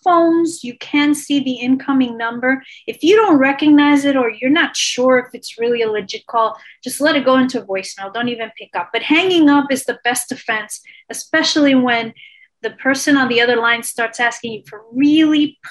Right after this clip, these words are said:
personal information, like a social security number, like a bank account. Those are, or, like, your mother's maiden name. I mean, it's, it's a lot of different things that the scammers are using.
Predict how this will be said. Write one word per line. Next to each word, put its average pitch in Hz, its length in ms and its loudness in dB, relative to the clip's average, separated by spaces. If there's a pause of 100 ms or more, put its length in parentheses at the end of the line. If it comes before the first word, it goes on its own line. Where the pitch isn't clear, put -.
(140)
personal 254 500 -2
information, 220 640 -10 (140)
like 233 260 -2
a 247 60 -4
social - 380 -8
security 220 500 -8
number, 190 400 -12 (340)
like 262 220 0
a - 260 -2
bank 262 340 2
account. 202 540 -8 (520)
Those 294 260 0
are, 285 120 0
or, 233 260 -4
like, 220 200 -8
your 262 120 4
mother's 277 420 4
maiden 262 400 0
name. 233 480 -2
I 220 60 -8
mean, 220 100 -20 (360)
it's, - 400 -10
it's 254 200 -6
a 220 100 -4
lot 240 380 0
of 269 100 0
different 233 480 -10 (160)
things 220 400 -6
that 196 220 -10
the 190 260 -20
scammers 202 580 -12
are 180 60 -12
using. 190 460 -14